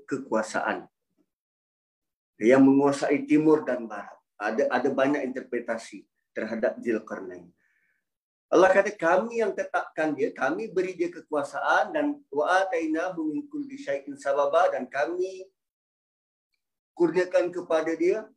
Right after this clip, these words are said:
sebab-sebab untuk dia kekal berkuasa."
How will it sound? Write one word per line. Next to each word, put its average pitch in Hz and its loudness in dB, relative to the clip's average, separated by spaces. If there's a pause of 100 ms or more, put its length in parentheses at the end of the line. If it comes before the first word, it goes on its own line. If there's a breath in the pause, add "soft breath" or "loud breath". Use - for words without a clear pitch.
(920)
sebab-sebab 175 0
untuk 156 -6
dia 165 4
kekal 156 0
berkuasa." 117 -2